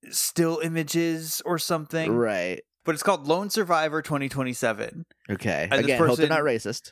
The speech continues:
Speaker 1: they
Speaker 2: but
Speaker 1: go to places and there's nobody there. Like, they just went to Universal Studios and it was empty. And it was
Speaker 2: That's
Speaker 1: a video.
Speaker 2: weird. I,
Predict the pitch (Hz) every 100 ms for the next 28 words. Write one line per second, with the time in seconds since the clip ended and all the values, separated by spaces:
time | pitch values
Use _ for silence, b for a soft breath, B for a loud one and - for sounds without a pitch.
0 | _ - 165 165 170 202 196 160 131 -
1 | 107 117 - - - 139 139 135 131 135
2 | 123 117 113 - - - - _ _ 160
3 | 156 185 196 185 202 202 160 165 160 151
4 | 147 135 - 139 135 117 117 113 107 -
5 | 117 - - - _ _ 147 165 117 143
6 | 160 185 185 117 - - _ _ _ _
7 | _ _ _ _ - 87 95 98 - -
8 | - 160